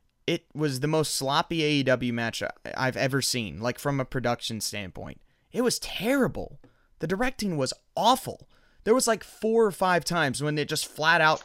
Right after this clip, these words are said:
camera cut missed things, like, at the wrong times. You couldn't even see Cody's failed dive on the ramp. They didn't c-, change the camera.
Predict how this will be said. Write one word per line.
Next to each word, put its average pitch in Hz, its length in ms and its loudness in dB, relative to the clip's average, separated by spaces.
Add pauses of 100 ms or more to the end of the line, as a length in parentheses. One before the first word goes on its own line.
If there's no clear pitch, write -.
(200)
camera 170 360 2
cut - 340 0
missed 127 440 -2
things, 98 380 -10
like, 127 160 -6
at 139 80 -2
the 139 80 0
wrong 139 400 2
times. 117 560 -4 (400)
You 156 360 -4
couldn't 214 340 2
even 180 260 -4
see 202 300 -4
Cody's 160 580 -2
failed 147 560 2
dive 113 540 2 (460)
on 139 160 2
the 135 80 2
ramp. 113 380 0 (440)
They 131 100 2
didn't 170 380 0
c-, 123 100 -10 (160)
change 160 360 2
the 143 80 0
camera. 127 540 0